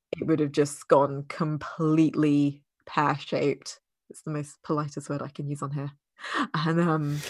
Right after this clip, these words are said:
<laughs> to his credit, my dad did respect that, and she wasn't there. I went in and picked up my stuff, and I saw my dad, and it was the first time I'd seen him since. So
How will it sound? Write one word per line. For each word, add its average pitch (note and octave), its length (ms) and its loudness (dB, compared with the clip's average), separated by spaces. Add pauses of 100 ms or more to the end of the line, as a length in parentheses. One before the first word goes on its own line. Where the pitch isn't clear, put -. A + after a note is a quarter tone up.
(240)
<laughs> - 340 -20
to G#3+ 120 6
his G#3 260 8
credit, - 640 2
my D#3+ 220 4
dad D3+ 320 4
did D#3 180 2
respect - 400 -4
that, C#3+ 300 0
and D3 380 2
she E3 120 -2
wasn't D3 280 -2
there. C#3 380 0 (500)
I D#3+ 100 4
went D#3 200 4
in D3+ 140 2
and C#3+ 80 -2
picked - 220 -4
up - 80 -2
my D3+ 120 0
stuff, D3 440 0 (120)
and D3 500 2 (200)
I - 60 -4
saw D#3 160 -6
my D#3+ 120 0
dad, C#3 440 2 (180)
and C#3+ 200 2
it C#3 60 -6
was D3+ 80 -10
the D#3+ 80 -6
first E3 200 6
time E3 120 4
I'd D#3 140 2
seen D#3 180 -2
him D#3 260 -2 (220)
since. - 320 -2
So D3 280 6